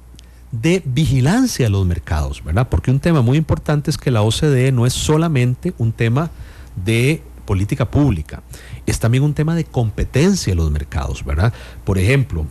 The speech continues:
un reciente informe que nos ha hecho la O C D E nos, nos desnuda la problemática tan complicada que tenemos nosotros de, de mala com-, de malas condiciones de competencia en los mercados domésticos de Costa Rica.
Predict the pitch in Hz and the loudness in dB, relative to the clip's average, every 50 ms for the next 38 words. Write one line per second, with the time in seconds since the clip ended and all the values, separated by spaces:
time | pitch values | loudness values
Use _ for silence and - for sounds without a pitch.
0 | - - - - - 107 107 107 104 117 117 - 135 135 131 - 143 131 - - | -10 -14 -10 -4 -2 0 2 2 2 2 2 2 2 0 2 2 0 2 2 2
1 | 160 151 127 104 - 90 87 90 78 90 90 92 - - 131 127 123 127 127 131 | 2 2 2 0 -2 -4 -4 -2 0 0 -2 -2 0 0 0 2 4 4 2 2
2 | 117 147 147 156 156 143 131 147 185 - - - - - - - - - - - | 2 2 2 2 4 4 2 2 0 -2 -6 -14 -20 -20 -20 -20 -20 -20 -8 -4
3 | 107 95 101 101 101 92 - - - - 104 104 104 104 101 101 - - - - | -2 0 0 0 0 0 -2 -4 -4 -2 0 2 2 2 2 0 -2 -4 -6 -8
4 | - - - 123 107 110 110 98 - - 110 120 139 151 143 139 170 220 247 - | -10 -12 -10 -6 -2 -2 0 0 0 0 2 4 4 4 4 4 2 0 -2 -8
5 | - - - - - - - - - - - - - 110 104 95 - - 101 104 | -16 -20 -20 -20 -20 -20 -18 -18 -18 -18 -20 -10 -6 -4 -4 -2 -2 -2 0 0
6 | 98 95 90 90 95 98 101 - - 139 - - 175 - - 107 107 110 - 135 | 2 2 2 2 2 0 0 -2 -4 -4 -2 -4 -4 -2 0 0 0 0 0 -2
7 | 139 - 156 143 - - 147 151 165 - - 143 - - 98 101 104 117 131 151 | -2 -2 -4 -4 0 0 2 2 2 0 -2 -4 -2 0 0 2 2 2 2 2
8 | 147 135 139 131 - - 160 156 143 139 - - - - - - - - - - | 4 2 2 0 0 0 0 0 0 0 -2 -8 -16 -20 -20 -20 -20 -14 -6 -2
9 | 110 104 107 113 - - 113 110 104 107 104 107 117 127 147 170 185 - - 202 | 0 2 2 0 0 -2 0 0 2 2 2 2 4 4 2 2 0 -2 -4 -4
10 | - - 117 110 110 101 107 113 131 165 185 - - - 196 185 185 185 156 - | -4 -4 -4 -4 -2 -2 0 0 0 0 -2 -4 -2 -2 -2 0 0 0 0 0
11 | - 185 175 139 107 90 92 87 - - 101 98 - - - - 117 120 131 143 | 0 0 2 2 0 0 -2 -4 -2 -2 -2 0 0 -2 -2 0 2 2 2 2
12 | 135 - 196 185 - 127 117 113 110 104 98 98 95 87 - - - 104 107 139 | 2 0 -2 -2 0 0 0 2 2 2 0 0 0 -2 -2 0 0 2 4 4
13 | 170 160 135 110 92 107 165 196 - - - 127 - 78 71 - - - - - | 4 2 2 2 2 2 2 2 0 -2 -6 -8 -8 -10 -10 -10 -14 -16 -16 -14
14 | - 62 65 69 73 - - - | -14 -12 -12 -10 -12 -12 -14 -18